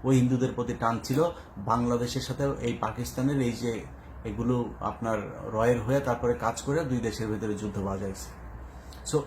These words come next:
এই, এই শেখ মুজিব হচ্ছে আপনার আমাদের যেই ক্ষতি, সেই ক্ষতির শুরুটা করে দিয়ে গেছে, সেটার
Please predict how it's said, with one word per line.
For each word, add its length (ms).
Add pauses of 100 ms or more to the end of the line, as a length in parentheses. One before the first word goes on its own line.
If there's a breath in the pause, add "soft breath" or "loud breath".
এই, 320 (460)
এই 140
শেখ 220 (100)
মুজিব 320
হচ্ছে 400 (680)
আপনার 440 (800)
আমাদের 360
যেই 260 (100)
ক্ষতি, 300
সেই 180
ক্ষতির 300
শুরুটা 380
করে 220
দিয়ে 220
গেছে, 280
সেটার 320